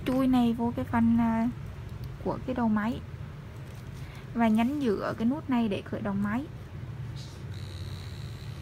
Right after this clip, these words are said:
Khi mà nút nó có nhấp nháy màu xanh tức là máy nó đang khởi động nha. Ở phía đầu này sẽ là đầu kim để mình điều chỉnh cái mức độ kim tùy theo cái liệu trình chăm sóc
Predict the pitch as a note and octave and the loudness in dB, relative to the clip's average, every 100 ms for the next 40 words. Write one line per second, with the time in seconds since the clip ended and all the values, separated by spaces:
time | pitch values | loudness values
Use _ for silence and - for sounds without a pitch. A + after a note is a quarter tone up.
0 | - - - - - - - - - C4 | -10 -12 -10 -10 -10 -10 -10 -10 -2 2
1 | C4+ C4 A#3+ D#4 D4+ D4+ D4+ D#4 C#4 C4 | 4 4 4 2 -2 -2 -4 -2 -2 0
2 | C#4 A#3 B3 B3 C4 C4 A3+ A3+ C#4+ C#4 | 0 -2 0 -2 -2 -2 0 0 -2 -2
3 | B3+ A#3 - G3 G3+ G#3 A#3+ A#3+ - - | -2 -2 -2 -2 0 2 0 -2 -10 -10
4 | - - - - - - - - G#3 G3 | -10 -12 -12 -12 -12 -10 -12 -2 0 2
5 | C4+ C4 B3 A#3+ A#3+ A#3+ A#3 - - G3+ | 2 4 4 6 4 4 2 -2 -2 0
6 | G#3 G#3+ G#3 - B3 B3 A#3+ G3 A3+ A3 | 4 4 2 0 2 4 4 4 4 4
7 | A3+ A3 - G3+ C4 D4+ - G3+ G3 - | 4 2 0 0 0 -2 0 0 0 0
8 | A#3 A#3+ A#3+ - - - - A#3 C4 B3 | 4 4 2 -4 -10 -6 0 0 2 0
9 | B3+ B3+ G#3+ G#3 - A3+ A3+ A#3 A#3 A#3 | 0 2 2 2 4 6 6 6 4 0
10 | B3+ | 0